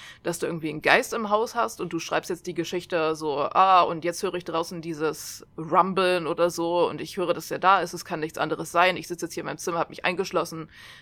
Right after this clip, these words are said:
ich weiß nicht, was ich tun soll.“ Das ist so der Anfang der Geschichte, sag ich mal. Und dann können die Leute irgendwie Kommentare geben oder Tipps geben und einen Tag später kannst du dann ein Update zu der Story posten und sagen, wie es ausgegangen ist oder nicht.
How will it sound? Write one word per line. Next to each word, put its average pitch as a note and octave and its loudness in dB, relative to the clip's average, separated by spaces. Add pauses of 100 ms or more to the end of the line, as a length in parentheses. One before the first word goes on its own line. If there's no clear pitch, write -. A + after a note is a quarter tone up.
(120)
ich - -20
weiß E3+ 0
nicht, E3 -8
was D#3+ -12
ich E3 -16
tun D#4 -8
soll.“ C#4+ 2
Das - -10
ist E3+ -10
so E3+ -4
der D3 0
Anfang A3+ 0
der G#3+ 2
Geschichte, G3 -6
sag F3+ 0
ich F3 -10
mal. E3+ 0 (380)
Und F#3 0
dann F#3+ 6
können F3+ -4
die E3 -4
Leute E3 0
irgendwie A#2+ -6
Kommentare A3+ 4
geben G#3+ -2
oder D3+ 0
Tipps - -4
geben G3+ -4
und E3 -6
einen E3 2
Tag - -10
später C4 -2 (180)
kannst G3+ -4
du F#3+ -4
dann F#3 2
ein - -8
Update - -2
zu - -6
der D#3+ -6
Story - -2
posten - -8
und D3+ -8
sagen, D3+ 0
wie D#3+ 0
es - -2
ausgegangen E3 2
ist - -6
oder C#3+ -2
nicht. A2+ -10